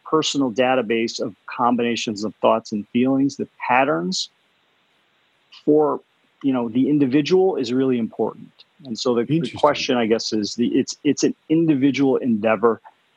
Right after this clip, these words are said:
Speaker 1: that, that I have to find, and I help my clients in the same way to find, oh, yeah, well, you know, and Denise was really good at helping me understand this. I remember I came back and I talked to Denise after,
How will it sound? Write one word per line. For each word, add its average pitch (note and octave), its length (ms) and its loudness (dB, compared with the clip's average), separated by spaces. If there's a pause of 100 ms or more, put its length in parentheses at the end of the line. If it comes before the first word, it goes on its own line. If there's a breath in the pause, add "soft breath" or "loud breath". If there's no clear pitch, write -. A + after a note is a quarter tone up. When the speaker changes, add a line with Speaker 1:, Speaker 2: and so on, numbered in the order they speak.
(160)
Speaker 1:
that, A2+ 320 2 (1040)
that A#2+ 140 2
I B2+ 200 4
have C#3+ 260 -2
to C3+ 60 -4
find, C3+ 440 -2
and A#2 80 -4
I A2+ 120 -2
help - 340 -2
my B2+ 220 -6
clients D3 640 0
in A#2+ 100 -2
the A2+ 60 -2
same C3 380 0
way D#3 260 2
to A#2+ 100 0
find, A#2 480 -2 (140)
oh, D#3 200 2
yeah, E3+ 280 2
well, C3 340 0 (540)
you C3 100 -4
know, B2+ 100 0
and B2+ 120 -2
Denise F3+ 340 2
was C#3+ 160 -2
really D3 260 2
good C#3+ 240 2
at C3 80 -4
helping D3+ 440 0
me C3+ 100 2
understand C3 580 0
this. A#2 140 -6
I C3 40 0
remember C3 460 2
I B2 80 0
came C3+ 420 -4 (600)
back B2+ 320 2
and A#2 80 0
I A2+ 60 2
talked C3+ 260 0
to C3 60 -2
Denise B2+ 360 2
after, A#2 400 0